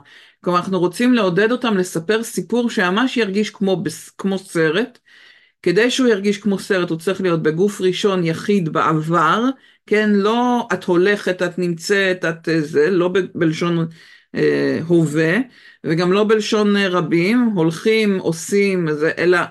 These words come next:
אני הלכתי, עשיתי, דיברתי. מאוד מאוד חשוב שזה יהיה בלשון עבר יחיד ב-, לשון עבר בעבר. לשון יחיד בעבר, סליחה.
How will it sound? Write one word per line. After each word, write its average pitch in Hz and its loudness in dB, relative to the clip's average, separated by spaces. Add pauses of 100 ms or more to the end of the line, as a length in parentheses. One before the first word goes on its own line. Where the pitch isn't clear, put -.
(100)
אני 202 2
הלכתי, 175 -2
עשיתי, 170 -4
דיברתי. 135 -4 (400)
מאוד 196 2
מאוד 185 2
חשוב 165 -2
שזה 160 -2
יהיה 185 0
בלשון 175 0
עבר 175 0
יחיד 165 -2
ב-, 139 0 (420)
לשון 185 -4 (100)
עבר 160 -2 (200)
בעבר. - -6 (960)
לשון 170 -4
יחיד 196 -2
בעבר, 127 -4
סליחה. - -10